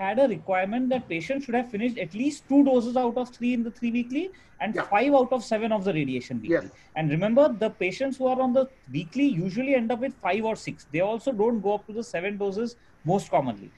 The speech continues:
Speaker 1: I agree with Doctor Seventy, only one third to maybe forty percent will get three hundred three weekly. I don't think all the forty milligram
Speaker 2: Uh,
Speaker 1: will get all
Speaker 2: in
Speaker 1: seven
Speaker 2: the,
Speaker 1: weeks.
Speaker 2: in the, in the Tata data, actually, in a trial setting, sixty-six percent of their patients actually completed the three cycles.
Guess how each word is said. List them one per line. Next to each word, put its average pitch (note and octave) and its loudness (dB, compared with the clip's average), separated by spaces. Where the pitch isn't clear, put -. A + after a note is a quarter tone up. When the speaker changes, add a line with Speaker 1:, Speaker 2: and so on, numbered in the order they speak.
Speaker 1:
I C3+ 0
agree D#3 2
with A#3 -2
Doctor A3+ -2
Seventy, A3 -4
only A#3+ 0
one E3 -2
third A#3 -2
to A#3+ -2
maybe F#3+ -4
forty F3+ -2
percent A3 -6
will G#3+ -8
get G3+ -6
three A3+ -10
hundred F#3+ -4
three G#3 -8
weekly. A#3+ -6
I D#3+ 0
don't B3 2
think C#4 4
all G3+ 2
the A#3+ 4
forty F3+ -2
milligram G#3+ 0
Speaker 2:
Uh, A3 0
Speaker 1:
will G#3 -2
get F#3+ -2
all E3 2
Speaker 2:
in F3 0
Speaker 1:
seven C4+ 4
Speaker 2:
the, C#4+ 4
Speaker 1:
weeks. - -4
Speaker 2:
in A#3+ 0
the, C#4 2
in A#3 0
the C4 2
Tata A#3 4
data, G#3+ 4
actually, G#3+ 2
in A3 0
a G#3+ 0
trial G3+ 4
setting, A3 0
sixty-six - -8
percent A3 0
of G#3 2
their G#3 4
patients G3+ 0
actually G#3 -2
completed G3 2
the G3 0
three G3 -2
cycles. C#3 -4